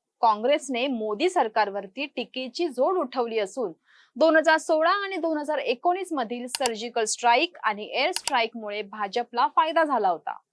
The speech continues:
आता या गोष्टींची जाणीव काँग्रेसला आहे, त्यामुळे आत्ताच्या युद्धविरामच्या अटी आणि अमेरिकेची मध्यस्थी या मुद्द्यांवरती काँग्रेस नेते भाजपला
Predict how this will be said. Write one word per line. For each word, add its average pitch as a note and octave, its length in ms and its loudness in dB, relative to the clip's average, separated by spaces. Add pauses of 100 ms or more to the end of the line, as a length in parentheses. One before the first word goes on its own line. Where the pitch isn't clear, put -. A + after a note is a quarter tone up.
(260)
आता G#3+ 160 0
या B3+ 320 8
गोष्टींची C#4+ 720 -2
जाणीव A#3 440 0
काँग्रेसला A#3+ 640 0
आहे, F#3 280 2 (220)
त्यामुळे G#3 360 -4
आत्ताच्या F4 600 0
युद्धविरामच्या A#3+ 880 -2
अटी G#3+ 400 -2 (240)
आणि G3 200 -4
अमेरिकेची D#4+ 720 0
मध्यस्थी C4 720 -2 (300)
या A#3+ 180 4
मुद्द्यांवरती B3 1040 0
काँग्रेस A3+ 460 2
नेते A3+ 360 -4
भाजपला G3+ 720 -4